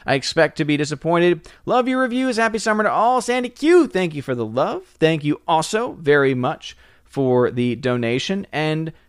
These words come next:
that's awesome that it inspired you as far as your career is concerned. Um, it, I almost did the history major route, and the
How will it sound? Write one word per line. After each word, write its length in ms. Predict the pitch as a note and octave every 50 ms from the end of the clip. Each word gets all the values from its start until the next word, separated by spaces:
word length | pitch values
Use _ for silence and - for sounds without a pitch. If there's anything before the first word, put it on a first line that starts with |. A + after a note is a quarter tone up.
| _
that's 180 | - E3+ F#3 -
awesome 460 | - D3+ F3+ A3+ C#4 C#4 - C#4 F#3 D3
that 140 | C#3 C#3 C#3
it 160 | C#3+ C#3+ -
inspired 720 | D3+ D3+ C#3+ - - - - C3+ C3 D3 D#3 F3+ F#3+ D#3+
you 340 | B2+ A#2+ A#2+ A#2+ D3 F3 G3 - _ _ _ _ _ _ _ _ _ _ _ _ - - -
as 220 | C3+ C#3+ C3+ -
far 260 | - C#3 C#3 C#3+ C#3+
as 260 | - C#3+ C#3+ C#3 B2 A#2
your 200 | A2+ A#2 B2 B2
career 580 | - - D3 C3 D#3 A3 A3 C#3 - - - _ _ _ _ _ _ -
is 140 | C3 A#2+
concerned. 640 | - - A#2 A2+ A2 - - G#2+ - A2 - - - _ _ _ _ _ _ _ _ - - _ _ _ _ -
Um, 580 | A#2+ B2 B2+ C3 C3 C3 C3 C3 C3 C3 B2 - _ _ _ - E2+ - _ -
it, 220 | D3 E3 D3 -
I 200 | - C#3 D3+ D#3+
almost 720 | D#3+ D#3 - F3 F3 A3 C4 C#4+ C#4+ C4 A#3+ G3 E3+ E3+ E3
did 560 | - D#3+ G#3+ A#3 G#3+ F3 C#3 C3 C3+ G2+ B2
the 100 | C#3 C3+
history 640 | C3+ - - F#3 F#3 - - - - D#3+ D#3 D3
major 420 | C#3 B2+ A#2+ A#2 A#2+ A#2 B2+ B2+ A#2+
route, 460 | C3 E3 G3 - G#2+ - - - - _ _ _ _ _ _ _ _ _ _ _ _ _
and 300 | - D3 D3+ D3 D3 D3
the 260 | D3+ D3 C#3+ C#3 -